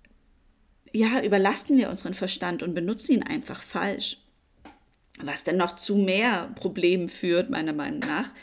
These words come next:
Aber das ist mal Thema für eine andere Folge, <laughs> glaub ich.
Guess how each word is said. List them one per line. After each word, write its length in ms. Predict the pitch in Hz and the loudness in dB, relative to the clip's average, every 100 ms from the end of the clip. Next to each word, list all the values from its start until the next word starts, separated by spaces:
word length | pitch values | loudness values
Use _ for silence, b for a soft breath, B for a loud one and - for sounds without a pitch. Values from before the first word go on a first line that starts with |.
| B B B _ | B B B _
Aber 220 | 220 208 | 4 4
das 240 | 208 240 | 4 0
ist 180 | - 214 | -2 -4
mal 460 | 196 185 180 190 196 - - - - - | 0 0 0 -2 -6 -12 -10 -10 -12 2
Thema 280 | 269 214 | 4 6
für 120 | - 185 | 4 2
eine 160 | 69 | -2
andere 260 | - - - | -4 -6 -10
Folge, 400 | - 165 147 175 | -8 -6 -2 -2
<laughs> 0 | |
glaub 340 | 208 208 302 | 4 6 8
ich. 220 | 254 - | 8 10